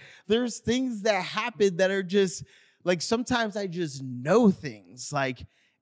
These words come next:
and you ca-, I can't attribute it to anything else." Like, um, but anyway, yeah. So fun fact, I, and I was really worried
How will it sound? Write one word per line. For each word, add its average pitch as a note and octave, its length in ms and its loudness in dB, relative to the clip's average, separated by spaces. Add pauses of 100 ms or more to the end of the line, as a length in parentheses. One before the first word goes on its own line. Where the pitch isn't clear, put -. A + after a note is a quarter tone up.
(120)
and D#3 240 0
you F3+ 160 0
ca-, - 160 -2
I F3 100 0
can't G#3 320 -4
attribute F#3+ 500 -4
it D3+ 220 -2
to D#3 380 2 (260)
anything F#3+ 540 -4
else." E3 500 0
Like, C#3+ 340 -4 (440)
um, C#3 600 -2 (180)
but C#3 440 0
anyway, D3+ 260 0
yeah. C#3 260 0
So C#3+ 220 -4
fun F#3 200 -6
fact, C#3 320 -2
I, C3 220 -4
and C#3+ 140 -4
I C#3 80 -4
was B2 200 -6
really F3 360 -2
worried B2 760 -6